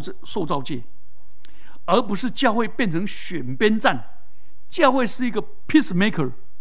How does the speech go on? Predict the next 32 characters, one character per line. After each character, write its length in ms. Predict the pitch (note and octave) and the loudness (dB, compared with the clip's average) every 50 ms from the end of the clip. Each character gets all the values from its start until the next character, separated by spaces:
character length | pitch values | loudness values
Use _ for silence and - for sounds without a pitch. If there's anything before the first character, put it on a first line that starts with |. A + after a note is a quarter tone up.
| - - - - - - - - | -2 -2 -2 -2 -2 -2 -2 -2
使 600 | - - - - - - F3+ F3+ E3+ D#3 C#3+ C3+ C3 B2 | -4 -4 -2 -2 -2 0 0 2 2 2 2 2 0 0
人 500 | B2+ C3+ E3 E3+ F3 G3 A3+ A#3 A#3 - | 2 4 6 6 8 6 6 4 4 0
和 400 | - - - - E3+ C#3+ C#3+ D#3+ | -2 -2 -2 -2 0 2 2 4
睦 240 | F#3 A3 B3 G#3+ E3 | 6 6 6 6 4
的 220 | C#3 - C3+ - - - - - - - - - - | 4 2 0 0 -2 -2 -2 -2 -2 -2 -2 -2 -2
群 240 | - - - D#3 F3+ | -2 2 4 6 6
体， 240 | F#3 D#3+ D3+ B2+ - - - - - - - - - - - - - - - - | 6 4 2 -2 -2 -2 -2 -2 -2 -2 -2 -2 -2 -2 -2 -2 -2 -4 -2 -2
而 240 | - - D#3+ G3+ A#3 | 0 2 4 4 4
不 160 | F#3 F#3+ G3+ | 4 2 0
是 160 | - - A#3+ | 0 0 -2
制 420 | F#3 - - - - E4 D#4 A#3+ G3+ E3 | -2 -2 -2 -2 2 4 4 4 4 4
造 260 | - C4+ A3 F#3+ F3 | 4 4 6 6 4
分 460 | D3 - - - - B3+ A3 A3+ A3+ | 0 -2 -4 0 2 4 4 4 4
裂 160 | A#3 G#3+ F3+ | 4 4 2
的 100 | D#3 C#3+ | 2 0
群 320 | C3 - - - C3 D#3+ F#3 | 0 -2 -2 0 0 0 0
体， 200 | - D3+ - - - - - - - - - - - - - | 0 -2 -2 -2 -2 -2 -2 -2 -2 -2 -2 -2 -2 -2 0
而 220 | E3+ F3 G3+ A#3 | 2 4 4 4
不 200 | A3+ B3+ C4 A#3+ | 2 2 2 0
是 160 | - - C4+ | 0 0 0
以 180 | A3+ F3+ E3+ - - - - | 0 0 -2 -2 -2 -2 4
意 340 | F#4 E4 C#4+ B3 A3 G3+ F3 | 6 6 8 8 6 4 0
识 300 | - - B3 A#3 F#3+ E3 | 0 0 0 0 0 0
形 520 | D3 - - - - D3 B2 C3+ E3+ F#3+ | 0 0 0 0 0 0 0 0 0 0
态 440 | - - - A#3 A#3 F#3+ D3 B2 - - - - - - - - - - - - - - | 0 2 4 6 6 6 4 0 -2 -2 -4 -4 -2 -2 -2 -2 -2 -2 -2 -2 -2 -2
主 320 | - F#3 F3+ G3 B3+ D#4+ | 0 0 2 4 4 4
导 520 | - C#4 E3+ C3 A2 - - - - - - - - - - - - - - - - - | 4 4 2 2 0 -2 -4 -4 -4 -4 -4 -4 -4 -4 -4 -4 -4 -4 -4 -4 -4 -4
操 360 | - - - A3 A#3 B3 A#3+ | -4 -4 0 0 0 0 0
纵 360 | - C#4 C4 F#3 C3 G#2+ - - - - - | 0 0 0 0 -2 -2 -2 -4 -4 -4 -2
的 100 | - D#3 | -2 -2
群 280 | C#3 - - D#3+ D#3 F#3+ | -2 -2 0 0 0 0
体。 180 | D#3 D3 C3+ | 0 0 -2